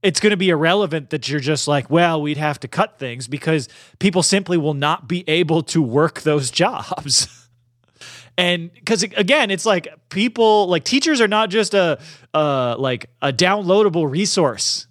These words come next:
<laughs> They're human beings who have basic needs like shelter and food and time to see their families. And,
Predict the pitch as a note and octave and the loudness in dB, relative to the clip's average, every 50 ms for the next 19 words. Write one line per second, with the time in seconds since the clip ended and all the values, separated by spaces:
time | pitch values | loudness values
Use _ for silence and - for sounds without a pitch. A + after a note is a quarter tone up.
0 | _ - - - - - - B3+ C4 - - - G3+ A3 G3 G3 G3 F3+ F3 D3+ | _ -20 -20 -16 -8 0 2 2 2 2 0 -2 -4 -2 -2 -2 -2 -2 -2 -4
1 | F3+ G3 F#3+ E3+ D3 C3+ A#2+ A2 G#2 - - - - - - - F#3+ F#3 E3+ E3 | 0 0 0 0 0 -2 -8 -10 -12 -14 -14 -16 -20 -12 -2 2 4 4 4 4
2 | D#3+ D#3+ E3+ E3+ D#3 C3+ A#2+ - _ _ - - E3+ F3+ G3 - - G3 F#3 - | 4 2 0 -2 -4 -8 -14 -18 _ _ -4 -2 0 0 0 0 0 0 -2 -2
3 | F3+ F3 G3 F3+ F#3 F3+ D3 B2 A#2 A2 G2 - - _ _ - C#3+ C#3+ C#3+ - | -4 -10 -8 -6 -6 -6 -6 -8 -10 -12 -14 -14 -18 _ _ -2 -2 0 0 2
4 | - - F#3+ F3 F#3 - - D#3+ C#3+ B2 A#2+ - D3 D3 - - G#3+ G#3+ G3 E3 | 2 2 2 2 0 0 -2 -2 -2 0 0 0 -2 -2 -2 -2 2 4 4 4
5 | D3 C3 A#2+ B2+ C#3+ C#3+ B2+ D#3 E3 F3+ F3 E3 - - F3 D#3 D#3 C3+ B2+ F#3 | 4 4 2 -2 -2 -2 0 0 0 0 0 -4 -6 -6 -2 -2 -2 0 0 0
6 | G3 G3 D#3+ C#3+ B2 A2+ A2+ G#2+ - - D3+ D3+ D3+ D3 C3+ | 0 0 -2 -4 -10 -10 -12 -12 -10 -6 -4 -4 -4 -4 -8